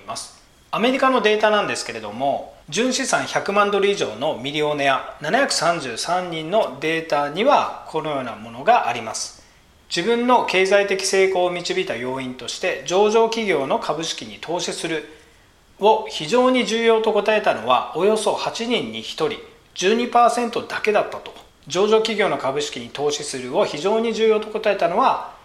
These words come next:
八人一人、十二パーセントだけだったということなんですよね。投資っていうのもいろんな投資があるので、株式に対してそれほど重要とはそんなに思ってないっていうことなんですね。では、どのような投資を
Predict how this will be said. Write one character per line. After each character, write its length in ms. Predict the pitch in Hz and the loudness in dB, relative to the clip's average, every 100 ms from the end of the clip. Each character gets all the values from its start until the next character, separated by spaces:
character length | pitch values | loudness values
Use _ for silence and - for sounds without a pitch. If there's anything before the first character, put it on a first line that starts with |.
| - _ _ _ | -20 _ _ _
八 280 | - 156 214 | -8 -4 -4
人 160 | 180 | -4
一 60 | 110 - | -6 -8
人、 160 | - 95 | -12 -14
十 240 | - 196 233 | -8 -2 0
二 160 | 240 | 0
パ 220 | 233 233 226 | 4 6 6
ー 20 | |
セ 160 | 226 | 4
ン 60 | 214 | 0
ト 100 | 117 | -2
だ 220 | - - | -6 -8
け 240 | - - - | -4 -6 -4
だ 120 | - | -10
っ 20 | - | -10
た 140 | - - - | -16 -18 -14
と 80 | 151 | -10
い 40 | |
う 20 | |
こ 80 | 147 | -8
と 100 | 147 | -8
な 80 | 123 | -8
ん 60 | |
で 80 | - | -12
す 80 | - | -16
よ 80 | 120 | -8
ね。 360 | 185 214 - - _ _ - | -6 -6 -14 -20 _ _ -4
投 160 | 269 | 0
資 140 | 269 302 | 0 0
っ 20 | |
て 140 | 302 | 2
い 40 | 247 | 4
う 40 | |
の 100 | 175 | 4
も 240 | 135 120 110 | 2 -2 -4
い 80 | 147 | -2
ろ 120 | 202 | 0
ん 100 | 233 | 2
な 100 | 233 | 2
投 180 | 226 220 | 2 2
資 100 | 214 | 4
が 80 | 202 | 4
あ 40 | |
る 100 | 185 | 4
の 140 | 113 | -4
で、 400 | 113 123 101 - - | -4 -4 -4 -8 -10
株 340 | - 160 226 | -4 -4 -4
式 280 | 240 - 226 | -6 -6 -4
に 140 | 240 | -4
対 260 | 214 220 208 | 2 2 2
し 100 | - | -2
て 100 | 127 | -8
そ 180 | - 151 | -6 -2
れ 60 | |
ほ 200 | 190 185 | 0 2
ど 500 | 185 220 117 - - - _ _ _ - | 6 6 4 -2 -12 -20 _ _ _ -4
重 300 | 165 202 214 | 0 2 4
要 240 | 208 196 | 6 4
と 140 | 196 | 4
は 320 | 202 113 - - - - _ | 4 4 2 -8 -20 -20 _
そ 200 | - - | -20 -14
ん 80 | 165 | -6
な 80 | 208 | -2
に 100 | 208 | 0
思 160 | 208 214 | 0 0
っ 40 | |
て 120 | 214 | -4
な 100 | - | -10
い 40 | - | -12
っ 20 | |
て 140 | - | -14
い 20 | - | -18
う 20 | |
こ 80 | - | -16
と 100 | 104 | -16
な 120 | 95 | -16
ん 60 | |
で 60 | - | -14
す 120 | - | -10
ね。 180 | 165 185 - - - _ - | -10 -10 -16 -20 -20 _ 0
で 80 | |
は、 160 | 254 - | 2 2
ど 140 | 151 185 | 4 4
の 140 | 269 | 6
よ 180 | 285 285 | 8 8
う 40 | |
な 140 | 277 262 | 6 2
投 260 | 240 240 | 0 0
資 200 | 233 233 | 0 4
を 440 | 285 247 120 - | 8 8 6 -2